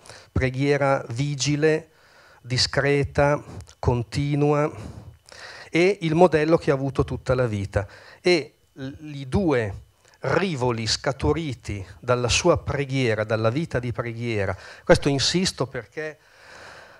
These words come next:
altrimenti noi rischiamo di pensare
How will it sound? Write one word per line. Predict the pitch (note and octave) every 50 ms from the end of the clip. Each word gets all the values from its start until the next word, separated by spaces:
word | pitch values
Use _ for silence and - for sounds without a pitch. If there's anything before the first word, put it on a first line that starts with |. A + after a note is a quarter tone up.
| - _
altrimenti | - C#3+ - - - D3 D#3+ F3+ F3+ D#3+ - - D3+
noi | D3+ F3 E3+ D3+
rischiamo | C#3 C#3 - - - E3 D3+ C#3 C3 B2+
di | B2 B2+ -
pensare | - D#3 D#3 D3+ - - - D#3+ D#3 D#3 D#3 D3+ E3 E3+ F3 E3+